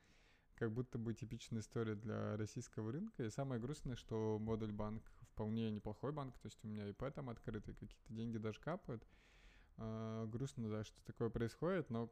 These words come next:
как обычно, банк оповещает клиентов, что это никак не влияет на операции банка, никак с этим не за-, не связано, так что всё нормально, продолжайте им пользоваться. В целом я в это верю, думаю, что они разберутся, но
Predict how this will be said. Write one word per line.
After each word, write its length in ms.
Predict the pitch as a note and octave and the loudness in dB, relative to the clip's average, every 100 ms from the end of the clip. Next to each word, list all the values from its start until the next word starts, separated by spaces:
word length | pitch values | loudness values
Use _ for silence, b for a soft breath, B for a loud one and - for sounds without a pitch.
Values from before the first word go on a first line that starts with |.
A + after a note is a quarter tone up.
| - | -6
как 160 | A2 | -2
обычно, 680 | A#2 A2+ C#3+ - C3 A#2 A2 | 0 0 -2 -2 2 2 2
банк 320 | G#2 A2 A#2 - - - - A#2+ | 2 2 0 -8 -20 -20 -14 -6
оповещает 640 | A2+ A2 A2+ A2 A#2+ A2+ | -2 0 0 2 2 2
клиентов, 500 | - A2 A2 C#3+ B2 | 2 0 2 -2 -6
что 300 | - - G#2+ | -8 0 4
это 180 | G#2+ G#2+ | 4 2
никак 320 | G#2+ A2+ G#2+ | 0 0 -2
не 60 | A#2 | 0
влияет 380 | A2 G#2+ G#2+ G#2 | 0 2 0 0
на 80 | G#2+ | -2
операции 400 | A2 G#2+ - A#2 | 0 -2 -2 -2
банка, 340 | B2+ C3 - | -2 -2 -2
никак 300 | A2+ G#2 G#2+ | -4 -4 -6
с 80 | - | -4
этим 260 | A2 A2 | -4 -2
не 80 | A2 | -2
за-, 140 | A2 A2 | -2 -4
не 300 | A2+ A#2 A2+ | -2 -2 -4
связано, 500 | - C#3 G3+ D3+ A2 | -2 -2 -2 -4 -4
так 180 | A#2 | -6
что 400 | - - A2 G#2+ G#2+ | -8 -4 -2 -2 -4
всё 160 | - | -2
нормально, 480 | A#2 A2 A2 B2 C#3+ | 0 0 -2 -2 -4
продолжайте 680 | A2+ A2 G#2+ G#2 A2 A2+ A2 | -6 -4 -2 0 0 -2 -4
им 100 | G#2+ | -2
пользоваться. 640 | A#2+ E3 D#3+ B2+ - A2+ A2+ B B B B B B | 0 0 -2 -4 -6 -8 -8 B B B B B B
В 60 | - | 2
целом 240 | D3+ E3 D#3 | 4 4 4
я 80 | |
в 60 | C#3+ | 4
это 160 | C3+ B2 | 4 4
верю, 280 | A#2+ F#3+ | 4 4
думаю, 280 | D3+ A#2 A#2 | 4 4 2
что 420 | A2 - A2+ A2 | 0 -2 2 4
они 220 | G#2+ G#2+ A2 | 4 4 2
разберутся, 680 | G#2+ G#2+ G#2+ D3 - - G#2+ | 2 2 2 2 -2 -2 0
но 600 | G#2 A2 A#2+ A2+ G#2+ | 0 0 0 -2 -2